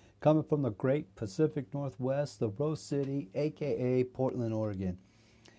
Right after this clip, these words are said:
And yeah, you heard me right. I said awesome, fun-filled podcast. The name should say it all, Irie Sessions. On this podcast, we'll be talking mainly about our life passions,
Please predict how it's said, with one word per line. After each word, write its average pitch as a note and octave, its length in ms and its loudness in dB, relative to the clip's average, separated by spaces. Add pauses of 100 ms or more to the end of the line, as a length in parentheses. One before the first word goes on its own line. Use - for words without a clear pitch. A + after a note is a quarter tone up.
(320)
And C3 120 0
yeah, D3+ 160 4
you C#3 120 4
heard D#3 200 4
me D3 80 2
right. C3+ 360 4
I B2+ 100 -2
said C3+ 300 2
awesome, B2+ 480 0
fun-filled A2+ 600 -2
podcast. A2+ 600 2
The A#2 120 2
name C3 360 2
should - 220 -4
say C3+ 280 0
it C3 120 0
all, A2+ 320 2 (380)
Irie C3 480 2 (180)
Sessions. - 840 -4 (920)
On C#3+ 160 6
this D#3 180 4
podcast, D3+ 640 2
we'll C#3+ 160 6
be C3+ 120 0
talking B2+ 540 2
mainly F3 300 6
about D3+ 340 4
our B2+ 260 0 (360)
life D3 280 8
passions, C3 680 2